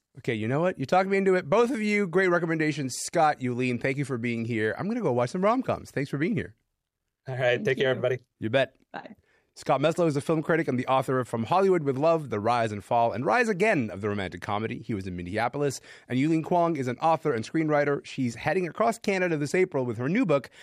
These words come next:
Speaker 1: How to End a Love Story. She was in Pasadena, California.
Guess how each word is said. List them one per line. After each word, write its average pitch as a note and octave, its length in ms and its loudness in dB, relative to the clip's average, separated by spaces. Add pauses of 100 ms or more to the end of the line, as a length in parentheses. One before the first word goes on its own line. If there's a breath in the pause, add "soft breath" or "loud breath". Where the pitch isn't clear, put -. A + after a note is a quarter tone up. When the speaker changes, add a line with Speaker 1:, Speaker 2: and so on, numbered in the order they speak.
(120)
Speaker 1:
How G3 160 2
to E3 120 0
End C3 140 0
a G#2+ 40 0
Love C#3 200 0
Story. C#3+ 440 -2
She - 180 -8
was A2 120 -4
in F2 100 -14
Pasadena, A2 520 -6
California. F#2+ 540 -6